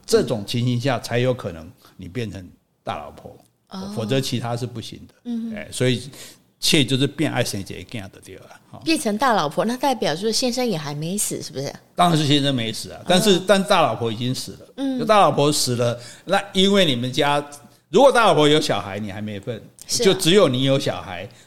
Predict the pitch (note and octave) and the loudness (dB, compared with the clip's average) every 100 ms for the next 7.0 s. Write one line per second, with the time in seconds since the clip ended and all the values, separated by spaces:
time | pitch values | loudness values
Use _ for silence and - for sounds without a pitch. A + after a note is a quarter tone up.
0 | _ B2 B2+ A#2 B2 G2 A2 B2+ C#3+ C3 | _ 0 0 2 0 -2 -6 -4 -2 -2
1 | A#2+ G2+ E2 G2 A#2+ F2+ B2 G#2+ - F#2 | -2 -6 -10 -10 -10 -8 -10 -10 -12 -12
2 | F2 - _ _ _ F2 F#2 C3 D3 C#3 | -14 -18 _ _ _ -18 -8 -2 0 0
3 | A2 A#2+ A#2+ B2 A2+ A#2+ G#2 A2+ A2 G#2 | -4 -6 -4 -4 -2 -4 -4 -6 -6 -6
4 | G#2 C3+ - B2+ F#2+ G#2+ - B2 E3 G3 | -2 -4 0 -2 -2 -10 -10 0 2 4
5 | E3 D3 B2 B2+ A#2+ A#2 B2+ A#2 A#2+ C3 | 2 2 0 2 2 2 -2 -2 0 -2
6 | G#2+ - A2 G2+ G2+ G2+ E2+ - G2 | 0 -6 -6 -8 -10 -12 -12 -16 -18